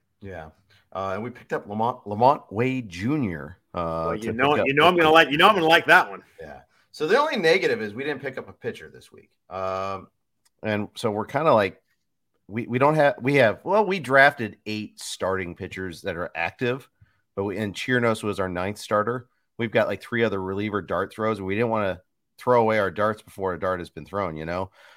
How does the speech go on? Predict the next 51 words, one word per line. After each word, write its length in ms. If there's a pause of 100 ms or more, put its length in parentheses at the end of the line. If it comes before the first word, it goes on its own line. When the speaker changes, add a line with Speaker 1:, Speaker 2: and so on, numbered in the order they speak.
(100)
Speaker 1:
Uh, 540
so, 640 (320)
like, 280
we, 120
we've 220
got, 160
like, 180 (100)
Boxberger 920
and, 340 (340)
uh, 540 (1040)
uh, 400
you 100
know, 120 (160)
Graveman, 340
all 200
the, 80
like, 180
the, 280 (380)
the 320
tr-, 260
uh, 140
trendy 320
before 340
is 80
cool 180
to 60
be 100
trendy 300
guys 300
that 160
are 100
no 160
longer 260
the 60
Speaker 2:
Right. 120
Speaker 1:
it 180
guys 260
on 120
their 140
teams, 420
but 120
we 80
got 140
'em 120
a 40
hundred 240
picks 260
later 240
type 240
of 100
thing. 240